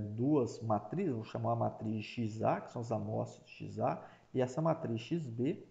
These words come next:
que é as amostras X B. Determina a matriz de covariância. Então, aqui tá a matriz de covariância de X A e aqui a matriz de covariância de X B.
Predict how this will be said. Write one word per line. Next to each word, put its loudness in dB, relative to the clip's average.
que -2
é 4
as 0
amostras 0
X -6
B. -8
Determina 8
a 2
matriz 2
de 2
covariância. 2
Então, -4
aqui 0
tá 4
a 2
matriz 2
de 0
covariância 0
de -2
X -2
A 2
e 6
aqui 2
a 0
matriz 0
de -12
covariância 0
de -6
X -2
B. -6